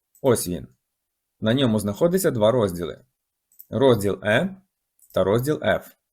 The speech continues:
Будьте уважними і обережними, і не переплутайте розділи диска,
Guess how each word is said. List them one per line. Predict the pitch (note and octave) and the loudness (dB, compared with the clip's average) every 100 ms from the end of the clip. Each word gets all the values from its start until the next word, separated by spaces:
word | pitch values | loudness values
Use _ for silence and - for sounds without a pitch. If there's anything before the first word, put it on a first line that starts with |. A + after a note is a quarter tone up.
| _ _ _ _ | _ _ _ _
Будьте | G2 A#2+ B2 | 0 0 2
уважними | A2 G2 A2 D3 D#3 D3+ | 0 4 2 2 -2 -2
і | C#3+ | 0
обережними, | D3 C#3+ A2+ F#2+ F#2 E2+ D2 | 2 4 4 2 -4 -12 -14
і | - A2+ | -6 -4
не | |
переплутайте | G#2+ G2+ F#2+ C#3 D#3+ D#3+ C3 | -2 -2 -2 -2 -2 0 2
розділи | G2 F#2+ G#2+ A2 | 0 0 -2 0
диска, | A2 G2+ - D2 | -2 -2 -4 -12